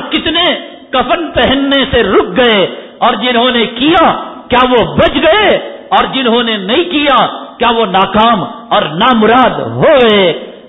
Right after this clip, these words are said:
مدینہ منورہ جانے والے جہاں جناب محمد الرسول اللہ صلی اللہ علیہ وسلم کی ریاض الجنہ نظر آتی ہے، وہیں پر باب جبرائیل ہے اور وہیں پر باب النساء ہے۔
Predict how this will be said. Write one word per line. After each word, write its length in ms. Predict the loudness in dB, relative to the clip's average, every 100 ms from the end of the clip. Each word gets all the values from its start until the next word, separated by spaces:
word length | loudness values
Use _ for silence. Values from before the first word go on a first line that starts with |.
| -16
مدینہ 420 | -6 -4 0 0
منورہ 520 | 0 -2 -2 0 2 2
جانے 400 | 2 0 2 2
والے 380 | 4 4 2 0 -6 -14 -18 -8
جہاں 420 | -2 0 2 0 -4 -10 -18 -6
جناب 340 | -2 0 0
محمد 560 | 0 0 0 0 0 0
الرسول 520 | 0 0 -2 -4 -4
اللہ 520 | -2 0 2 0 -4 -14 -18 -6
صلی 220 | -4 -2
اللہ 500 | -2 0 0 2 2
علیہ 300 | 2 0 0
وسلم 500 | -2 -2 0 2 0 -2
کی 200 | -4 -6 -10 -20 -8 -2
ریاض 360 | 0 2 2
الجنہ 500 | -2 -2 -4 0 0
نظر 300 | 2 2 2 2
آتی 200 | 2 2 2
ہے، 460 | 0 0 -6 -16 -12
وہیں 380 | -2 0 0 -2
پر 100 | -2
باب 340 | 0 0 2 2 0
جبرائیل 580 | -2 -2 -2 0 0 0
ہے 300 | -2 -4 -12 -20 -20 -20 _ -20 -20 -20 -20 _ -2
اور 340 | 0 2 2 0 -6 -16 -2
وہیں 300 | 0 0 0
پر 180 | 0 0
باب 280 | 2 2 2
النساء 560 | 0 0 0 2 4 2
ہے۔ 200 | 0